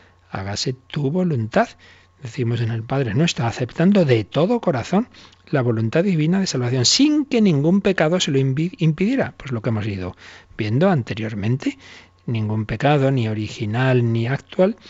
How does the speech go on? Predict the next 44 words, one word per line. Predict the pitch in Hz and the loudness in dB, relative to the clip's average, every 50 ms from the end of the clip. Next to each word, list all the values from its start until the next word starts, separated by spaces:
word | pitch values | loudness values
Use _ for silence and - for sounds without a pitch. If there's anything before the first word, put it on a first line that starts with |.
| - - - _ _ _ - | -20 -20 -20 _ _ _ -4
e | 156 127 | -2 0
impedía | 117 113 113 113 - - 151 147 139 135 135 127 127 | 0 0 -2 -2 0 0 0 2 4 2 2 2 2
a | 131 | 2
María | 131 139 139 131 120 127 156 - - - - _ _ _ | 2 2 2 2 0 0 -2 -4 -10 -20 -20 _ _ _
descubrir | - 120 117 104 - - - - 110 107 110 117 113 113 113 | -4 -4 -2 -2 -4 -6 -6 -6 -6 -4 -2 -2 0 0 0
y | 117 120 | 0 0
hacer | 135 123 - - 127 123 139 | 0 -2 0 0 0 2 2
la | 135 123 113 117 120 | 2 2 4 4 4
voluntad | 120 120 107 107 107 104 98 101 - 113 107 | 2 2 2 0 -2 -2 -4 -4 -4 -4 -4
de | 95 87 82 | -4 -4 -4
Dios. | 87 123 180 226 - - - _ _ _ _ _ - | 0 0 0 0 -2 -6 -8 _ _ _ _ _ -10
Llegó | 107 107 101 101 107 | -8 -6 -4 -4 -4
a | 113 104 | -4 -4
ser | - - 117 113 | -4 -4 -2 -2
madre | 113 113 117 123 123 120 120 | -2 -2 -2 -2 -2 -2 -2
de | 120 135 143 | 0 0 0
Dios | 175 196 196 170 - - - - - - - - - _ | 2 2 2 2 0 -2 -10 -16 -20 -20 -20 -20 -14 _
y | - 127 123 127 127 117 | -2 0 0 0 0 -2
de | 123 110 117 | -4 -6 -6
Jesús, | 107 - 120 - - 220 226 185 - | -4 -4 -2 2 4 6 6 6 4
y | 143 123 | 2 0
aceptando | 120 - - 135 107 - 156 156 160 151 | -2 0 -2 -2 0 2 2 4 4 4
de | 143 139 | 4 2
todo | 135 - 151 147 | 4 2 2 2
corazón | 135 151 143 123 - 180 165 139 | 2 0 0 0 0 0 2 2
la | 120 110 | 2 0
voluntad | 110 110 110 110 107 104 127 120 | 0 -2 0 -2 -2 0 -2 0
divina | 117 117 120 127 120 113 110 | 0 2 2 2 0 -2 -2
de | 110 104 | -2 -2
salvación, | - 143 135 131 135 127 - 190 185 175 160 | -2 0 0 0 0 0 2 4 4 4 4
sin | - - 151 135 127 120 | 4 4 2 2 2 0
que | 120 135 117 | 0 0 2
ningún | 117 117 110 107 117 120 123 | 2 2 0 0 0 -2 0
pecado | 131 120 123 147 139 120 98 | -2 0 2 2 0 0 -2
se | - 104 | -4 -2
lo | 104 | -2
impidiera, | 123 147 156 175 170 160 156 139 120 | -2 0 0 0 2 2 2 0 0
se | - - - 220 269 | 2 4 4 4 6
entregó | 269 262 247 226 208 - - 151 202 190 185 170 - - 170 175 175 170 | 6 4 4 4 2 2 0 2 4 4 2 2 2 2 4 4 6 4
a | 165 170 | 4 4
sí | 180 - - - 196 190 | 2 0 0 0 2 2
misma | 165 151 151 143 139 143 139 135 139 143 139 143 | 2 2 2 0 0 0 0 0 0 0 -2 -4
por | _ - - 196 220 233 185 147 | _ 0 2 4 4 4 4 2
entero, | 117 117 113 113 110 110 110 - 165 185 185 156 117 117 127 175 | 0 0 0 -2 -2 -4 -2 0 2 2 2 2 2 0 -4 -4